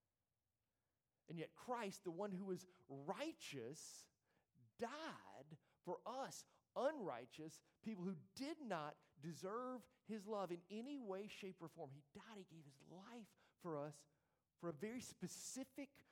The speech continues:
reason, that He might bring us to God, that we might be restored. And it happened in this way.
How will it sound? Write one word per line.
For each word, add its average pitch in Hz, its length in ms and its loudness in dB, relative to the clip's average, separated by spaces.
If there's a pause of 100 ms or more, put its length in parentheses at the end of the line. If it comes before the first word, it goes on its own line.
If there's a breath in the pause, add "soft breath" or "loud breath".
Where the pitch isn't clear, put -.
(220 loud breath)
reason, 180 380 2 (1500 soft breath)
that 143 100 0
He 185 220 0
might 262 240 -2 (320)
bring 196 340 -2
us 147 200 -8
to 156 160 -8
God, 127 80 -4 (1400 soft breath)
that 139 120 2 (120)
we 240 180 2
might 147 300 0
be 131 200 -4 (280 loud breath)
restored. 151 680 -2 (320)
And 139 80 -6
it 131 60 -10 (180)
happened 226 340 -2
in 175 100 0 (120)
this 208 260 -2
way. 180 240 2